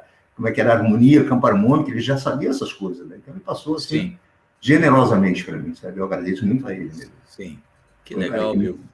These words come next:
Speaker 1: incentivou.
Speaker 2: E, tá, e me diz uma coisa, tu tocasse em muitas bandas de baile, né? Também.
Speaker 1: Sim, sim.
Speaker 2: Tá, e como é que era tocar em banda de baile nessa época, assim, que tu era gurizão, né?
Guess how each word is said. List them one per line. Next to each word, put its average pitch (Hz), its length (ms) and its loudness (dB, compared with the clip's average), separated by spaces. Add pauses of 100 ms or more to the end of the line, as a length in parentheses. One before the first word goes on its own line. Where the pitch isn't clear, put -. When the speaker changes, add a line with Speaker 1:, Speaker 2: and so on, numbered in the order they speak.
(120)
Speaker 1:
incentivou. 110 500 -14 (760)
Speaker 2:
E, 135 500 0 (600)
tá, 135 280 2
e 147 120 -6
me 170 160 -4
diz 214 200 -6
uma 185 240 -2
coisa, 107 880 -2 (680)
tu 214 120 -4
tocasse 202 460 -2
em 190 40 -4
muitas 208 340 0
bandas 190 440 0
de 185 80 -10
baile, 120 400 -2
né? 85 220 -14 (260)
Também. 117 300 0
Speaker 1:
Sim, 104 500 2 (240)
sim. - 300 -10 (220)
Speaker 2:
Tá, 127 280 -2
e 170 80 -12
como 226 240 -4
é 285 80 0
que 254 180 -2
era 247 240 2
tocar 196 300 0
em 190 60 -4
banda 190 260 2
de 143 100 -10
baile 156 400 -2
nessa 147 360 -4
época, 165 440 -4
assim, 156 260 -10
que 135 100 -18
tu 139 100 -4
era 151 160 0
gurizão, 175 560 0
né? 90 240 -10